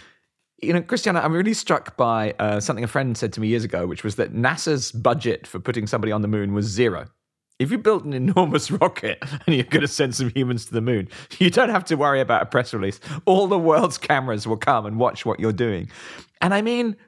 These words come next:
this has changed the world, and the world has changed. This summit, um,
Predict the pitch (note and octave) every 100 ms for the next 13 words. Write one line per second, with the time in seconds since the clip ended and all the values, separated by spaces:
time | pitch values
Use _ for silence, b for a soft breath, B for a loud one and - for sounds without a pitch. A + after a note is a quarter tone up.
0 | b A3+ C#4 - - G#3 - F4+ - -
1 | G#2 G2+ G#2 A2+ F#2+ G#1+ C2 - D#3 F3
2 | G3+ A3 G3 - A3+ A#3+ F3+ - - -
3 | G3 A3 F#2+ - - B B B B2 B2
4 | B2 A#2+